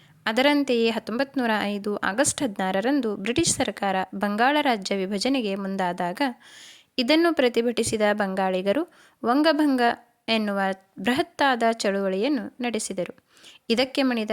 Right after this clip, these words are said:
ಬ್ರಿಟಿಷ್ ಸರ್ಕಾರ ಪುನಃ ಬಂಗಾಳವನ್ನು ಒಂದು ಮಾಡಿತು. ಈ ಘಟನೆಯಿಂದ ಪ್ರೇರಿತರಾಗಿ ಕನ್ನಡದ ಕಟ್ಟಾಳುಗಳು ಕನ್ನಡಿಗರನ್ನು ಒಂದು ಮಾಡುವ ಹೋರಾಟವನ್ನು ಪ್ರಾರಂಭಿಸಿದರು. ಇನ್ನು ಎರಡನೆಯದು,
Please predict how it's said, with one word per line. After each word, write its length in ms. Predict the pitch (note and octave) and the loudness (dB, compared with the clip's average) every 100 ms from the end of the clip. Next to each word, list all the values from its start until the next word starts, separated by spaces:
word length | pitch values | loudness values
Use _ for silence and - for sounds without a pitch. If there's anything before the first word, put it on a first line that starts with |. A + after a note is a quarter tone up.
| G#3 | -2
ಬ್ರಿಟಿಷ್ 420 | G3+ G3+ A3 D#4+ - | -2 -2 0 0 0
ಸರ್ಕಾರ 400 | A3 - G3 A3+ B3 A#3 _ - | 0 0 0 2 2 -2 _ 0
ಪುನಃ 380 | C#4 C#4+ C4 | 2 4 2
ಬಂಗಾಳವನ್ನು 760 | A#3 G#3 G3 G#3+ C4 A#3+ F#3+ G3+ | 0 0 0 2 2 0 -4 -4
ಒಂದು 260 | D#4 C4+ | 0 0
ಮಾಡಿತು. 520 | A3 G3 - - - _ - - _ _ | -2 -8 -10 -14 -16 _ -20 -20 _ _
ಈ 140 | C#4+ | 0
ಘಟನೆಯಿಂದ 600 | D4+ D4 B3 G#3+ G3+ F#3+ G#3 C#4 - _ _ | 2 0 0 -2 -4 -2 -2 -2 -8 _ _
ಪ್ರೇರಿತರಾಗಿ 920 | A#3 C#4 C#4+ G#3+ G3+ G3 G3+ B3+ A#3 - - _ - | 2 2 0 -2 -2 -2 -2 -6 -6 -14 -20 _ -2
ಕನ್ನಡದ 480 | C4+ E4 E4 C#4+ B3+ A#3+ | 2 2 2 2 2 0
ಕಟ್ಟಾಳುಗಳು 880 | A#3+ G#3 - G#3+ G3+ G3 G3+ C4 A#3+ | -2 -6 -2 0 0 0 2 0 0
ಕನ್ನಡಿಗರನ್ನು 1200 | - - A3 C4 C4 A#3 G#3 G#3 C4+ A3 - _ _ | -6 -4 0 2 2 2 0 0 -2 -4 -10 _ _
ಒಂದು 300 | G3 A#3 C#4+ | 0 2 2
ಮಾಡುವ 380 | D4 A#3+ G#3+ G3 F#3+ | 2 0 0 0 0
ಹೋರಾಟವನ್ನು 920 | G#3 F#3+ F#3+ F#3 F#3 A3+ D4 E3+ A#3 | 0 0 0 -2 -4 -2 -2 -2 -6
ಪ್ರಾರಂಭಿಸಿದರು. 960 | - D4 A3+ F3 F#3 F3 - F3+ - - - - - - - | -2 0 0 -6 -10 -12 -12 -12 -14 -18 -20 -18 -20 -12 0
ಇನ್ನು 200 | C#4+ C#4+ | 2 4
ಎರಡನೆಯದು, 680 | A3 F#3+ G3 F#3+ F#3+ D4+ | 2 2 -2 -2 -4 -6